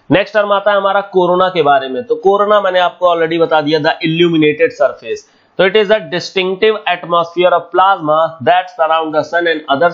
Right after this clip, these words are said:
celestial body। Sun's corona extend millions of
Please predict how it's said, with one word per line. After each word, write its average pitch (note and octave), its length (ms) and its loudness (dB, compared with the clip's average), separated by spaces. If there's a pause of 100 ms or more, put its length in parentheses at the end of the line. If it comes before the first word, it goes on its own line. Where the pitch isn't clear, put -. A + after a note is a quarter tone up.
celestial C3 440 -2
body। A#2 300 -2 (720)
Sun's G#3+ 280 0
corona F3+ 400 2
extend E3+ 560 0
millions F#3+ 360 0
of F3+ 100 2